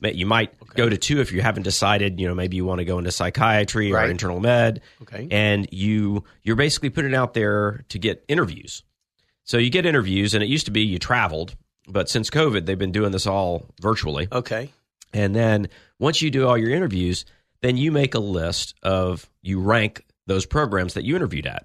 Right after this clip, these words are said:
Speaker 1: So
Speaker 2: Right.
Speaker 1: maybe you interviewed at twenty programs. And you
Speaker 2: As
Speaker 1: make
Speaker 2: to your interest
Speaker 1: Yeah.
Speaker 2: rate and all
Speaker 1: Yeah.
Speaker 2: that.
Speaker 1: So you, this is my first choice, my second choice. And the programs do the same thing. They rank the students that they met.
Speaker 2: Okay.
Speaker 1: And then the, the national ranking, it's, it's, a, it's the N N R,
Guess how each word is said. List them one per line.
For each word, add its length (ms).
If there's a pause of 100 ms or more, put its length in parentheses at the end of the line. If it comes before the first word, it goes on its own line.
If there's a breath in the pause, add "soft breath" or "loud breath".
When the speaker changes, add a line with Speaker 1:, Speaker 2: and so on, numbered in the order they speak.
Speaker 1:
So 140
Speaker 2:
Right. 60
Speaker 1:
maybe 140
you 120
interviewed 280
at 80
twenty 240
programs. 580
And 60
you 60
Speaker 2:
As 100
Speaker 1:
make 80
Speaker 2:
to 80
your 180
interest 360
Speaker 1:
Yeah. 80
Speaker 2:
rate 180
and 60
all 160
Speaker 1:
Yeah. 200
Speaker 2:
that. 80
Speaker 1:
So 180
you, 220
this 140
is 60
my 140
first 260
choice, 300
my 120
second 280
choice. 260 (300 loud breath)
And 100
the 60
programs 540
do 100
the 80
same 240
thing. 240
They 140
rank 320
the 100
students 380
that 140
they 120
met. 300 (260)
Speaker 2:
Okay. 320
Speaker 1:
And 240
then 280
the, 320 (200)
the 300 (480)
national 500
ranking, 560
it's, 180
it's, 180
a, 140
it's 140
the 240
N 80
N 140
R, 200